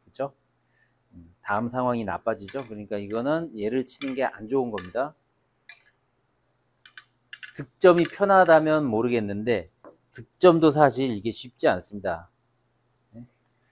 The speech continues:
사분의 일 두께, 이 거리에서 사분의 일 두께 맞히기도 쉽지 않습니다. 그러면 얘를 끌어치는 게 남았는데, 얘를 끌어치면 좋으냐,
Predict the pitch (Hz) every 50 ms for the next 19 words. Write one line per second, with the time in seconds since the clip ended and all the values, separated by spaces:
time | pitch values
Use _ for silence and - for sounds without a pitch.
0 | _ _ _ _ - - - 95 104 120 131 139 143 139 139 131 123 117 117 -
1 | _ - 113 98 90 - _ _ _ _ _ - 120 127 139 147 135 - 120 123
2 | 123 127 127 120 113 117 127 117 - - 90 95 101 120 127 131 127 117 107 107
3 | - - 110 95 87 - - - 110 110 98 104 107 101 - - 117 - - 120
4 | 101 87 - - 98 90 90 82 90 104 120 _ _ _ _ _ _ _ _ _
5 | _ _ _ _ _ _ - 143 139 139 139 123 113 120 143 165 170 165 165 -
6 | 196 196 202 196 202 - 180 165 170 165 160 156 151 151 139 147 143 135 127 104
7 | 101 113 123 123 120 117 110 107 107 120 113 92 95 110 135 156 175 170 165 -
8 | - 254 254 240 247 - 208 214 202 170 - - 147 147 151 151 147 165 151 120
9 | 95 - -